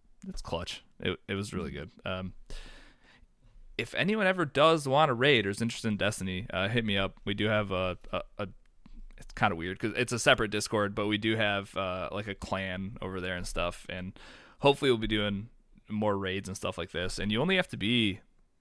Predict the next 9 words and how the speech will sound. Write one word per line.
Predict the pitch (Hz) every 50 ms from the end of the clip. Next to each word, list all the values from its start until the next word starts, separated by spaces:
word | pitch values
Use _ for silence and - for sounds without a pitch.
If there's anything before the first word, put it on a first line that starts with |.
| _ - - _ _ _ -
twelve | - - 107 104 104 104 -
fifty, | - 101 110 - - 165 180 180 160 -
I | - -
think, | - 180 185 170
which | 127 104 107 107
is, | 104 107
like, | 110 107 104 -
the | - 98 95 - - - - - - - - - - - - - - - - - - - - - - - - -
minimum | - 92 98 98 104 110 117 127 135 139 143 143 147 147 147